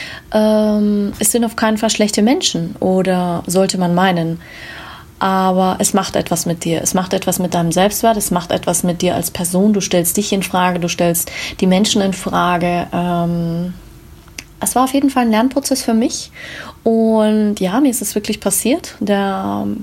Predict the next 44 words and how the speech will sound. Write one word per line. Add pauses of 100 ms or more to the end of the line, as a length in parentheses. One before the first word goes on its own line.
der
Mann
hat
sich
dann
von
heute
auf
morgen
gar
nicht
mehr
gemeldet.
Absolut
nicht
mehr. (360)
Ich
weiß
nicht
wieso.
Ich
weiß
nicht,
was
es
war.
Ich
weiß
nicht, (540)
ähm,
was
der
Ausschlag,
äh,
war
oder
wie
auch
immer.
Und
das
war
für
mich,